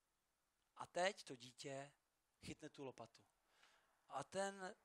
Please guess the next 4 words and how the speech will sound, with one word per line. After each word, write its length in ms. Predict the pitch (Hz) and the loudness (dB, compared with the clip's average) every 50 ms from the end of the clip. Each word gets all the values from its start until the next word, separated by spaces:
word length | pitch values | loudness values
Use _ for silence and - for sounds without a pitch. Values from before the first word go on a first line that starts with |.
| - - _ _ - | -20 -20 _ _ -8
pracovník 760 | - 175 175 170 - - 240 196 185 143 120 117 - - - - _ _ _ _ _ _ _ _ _ _ _ _ _ _ _ _ _ - | -4 -4 0 0 0 0 0 -4 -8 -12 -14 -16 -20 -20 -20 -20 _ _ _ _ _ _ _ _ _ _ _ _ _ _ _ _ _ -12
ani 180 | 120 143 170 | -8 -6 -2
necítí, 760 | 165 165 170 - - - 190 185 - - 196 190 196 196 208 - _ _ _ _ _ _ _ _ _ _ _ _ _ _ _ _ _ _ _ _ _ _ - | -2 0 2 2 2 0 0 -4 -6 -6 -4 -4 -4 -6 -8 -14 _ _ _ _ _ _ _ _ _ _ _ _ _ _ _ _ _ _ _ _ _ _ -6
že 400 | 135 131 135 147 151 151 151 | -4 -2 0 0 0 0 -2